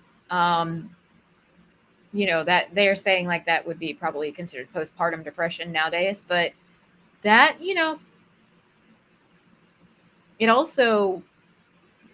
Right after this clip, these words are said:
there is still that question of whether certain things are genetic,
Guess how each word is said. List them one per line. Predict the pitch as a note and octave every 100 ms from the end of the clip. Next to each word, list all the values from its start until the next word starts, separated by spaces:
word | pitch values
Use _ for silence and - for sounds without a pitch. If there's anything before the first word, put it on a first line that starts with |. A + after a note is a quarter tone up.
| _ -
there | G3 A3
is | A3 D4
still | - D#4
that | C4 A#3
question | G#3 A3 A3 A#3
of | F#3
whether | F#3+ F#3
certain | F3+ G3+ F3 F3+
things | F3+ F#3 F3+
are | F3
genetic, | E3+ F3 D#3 C#3+ E3 C4+ -